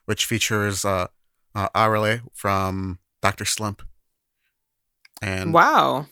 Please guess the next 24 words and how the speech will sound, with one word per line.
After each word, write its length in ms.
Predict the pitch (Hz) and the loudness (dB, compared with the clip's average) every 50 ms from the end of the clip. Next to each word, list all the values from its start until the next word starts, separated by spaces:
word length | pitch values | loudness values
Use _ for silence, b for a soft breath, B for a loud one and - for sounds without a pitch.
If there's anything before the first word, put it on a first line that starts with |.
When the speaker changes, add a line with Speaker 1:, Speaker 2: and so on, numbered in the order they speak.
| _ _ _ | _ _ _
Speaker 1:
yeah, 300 | - 120 123 117 107 95 - - - | 2 4 4 4 4 0 -4 -6 -4
and 480 | 120 123 127 123 123 123 120 110 113 - _ _ _ _ - | 0 2 4 4 2 2 0 -4 -10 -16 _ _ _ _ -8
if 140 | 123 - - | -6 -4 -2
you 60 | 131 | 0
don't 160 | 123 131 127 123 | 2 2 4 4
know 120 | 123 123 | 4 2
Doctor 320 | 117 123 117 113 - 120 | 4 4 2 2 2 0
Slump, 480 | 107 - - - 120 117 113 101 - - - - | -4 -4 -2 -2 0 0 -2 -2 -6 -12 -10 -6
it 120 | 117 113 | -4 -4
was, 260 | 113 117 104 101 - - _ | -2 -2 -4 -6 -8 -10 _
uh, 80 | - 104 | -6 -4
made 440 | 104 104 107 110 107 107 98 - - _ _ _ _ _ _ _ - | 0 0 2 2 2 0 -2 -6 -10 _ _ _ _ _ _ _ -2
by 180 | 104 101 101 101 | 0 2 2 2
the 320 | 92 98 95 90 98 - | 2 0 0 -2 -2 -4
Akira 300 | 104 - - - 113 110 | -6 -6 -4 -2 0 0
Tori-, 400 | - - 113 104 101 104 - 101 - _ _ - | 0 -2 -4 -2 -2 -2 -2 -4 -6 _ _ -18
Akira 300 | 113 - - - 127 117 | -14 -8 -2 0 0 2
Toriyama, 460 | 107 - 110 104 101 101 98 95 95 87 | 0 0 -2 -2 0 0 0 -2 -2 -4
who 100 | 104 98 | -4 -4
made 220 | 95 95 95 90 | -2 -2 -4 -4
Dragon 300 | - 95 92 90 90 87 | -2 -4 -4 -2 -4 -4
Ball 160 | 87 90 90 | -6 -4 -4
later 240 | 90 92 92 - 92 | -4 -4 -2 -2 0
on. 200 | 92 90 90 95 | 0 -2 -2 -4